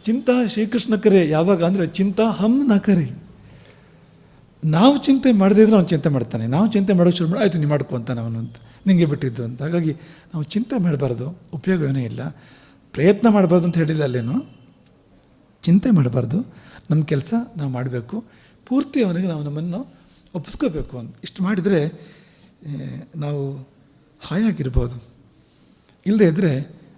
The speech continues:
ಇಪ್ಪತ್ನಾಲ್ಕು ಗಂಟೆ ಚಿಂತೆ ಮಾಡ್ತಾ ಇರ್ಬೋದು. ಚಿಂತನೆ ಕೊಲ್ತಾ ಇರುತ್ತೆ ನಮ್ಮನ್ನು, ನಮ್ಮ ಶಕ್ತಿಯನ್ನು ಹ್ರಾಸ ಮಾಡ್ತಾ ಇರುತ್ತೆ. ನೋಡಿ, ಈಗ ನೀವು ಯಾರಿಗಾದ್ರು ನಂಬಿಕೆ ಇರ್ಬೋದು, ಇಲ್ಲದೇ ಇರ್ಬೋದು, ಸತ್ಯ ಅನ್ಕೋಬೋದು, ಅನ್-, ಇದೇನೇ ಬೇಕಾದ್ರೂ ಇರಲಿ, ಆದರೆ ಒಮ್ಮೆ ಚಿಂತೆ ಬಿಟ್ಟ ಅವನು ಅಂದರೆ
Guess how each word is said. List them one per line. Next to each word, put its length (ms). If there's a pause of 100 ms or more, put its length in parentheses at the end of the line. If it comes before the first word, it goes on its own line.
(120)
ಇಪ್ಪತ್ನಾಲ್ಕು 440
ಗಂಟೆ 120
ಚಿಂತೆ 260
ಮಾಡ್ತಾ 280
ಇರ್ಬೋದು. 360
ಚಿಂತನೆ 460
ಕೊಲ್ತಾ 340
ಇರುತ್ತೆ 280
ನಮ್ಮನ್ನು, 540
ನಮ್ಮ 120
ಶಕ್ತಿಯನ್ನು 500
ಹ್ರಾಸ 260
ಮಾಡ್ತಾ 340
ಇರುತ್ತೆ. 360 (480)
ನೋಡಿ, 300 (460)
ಈಗ 240
ನೀವು 460
ಯಾರಿಗಾದ್ರು 440
ನಂಬಿಕೆ 300
ಇರ್ಬೋದು, 300
ಇಲ್ಲದೇ 200
ಇರ್ಬೋದು, 260
ಸತ್ಯ 280
ಅನ್ಕೋಬೋದು, 380
ಅನ್-, 140 (220)
ಇದೇನೇ 260
ಬೇಕಾದ್ರೂ 320
ಇರಲಿ, 260 (320)
ಆದರೆ 220
ಒಮ್ಮೆ 380
ಚಿಂತೆ 460
ಬಿಟ್ಟ 340
ಅವನು 180
ಅಂದರೆ 240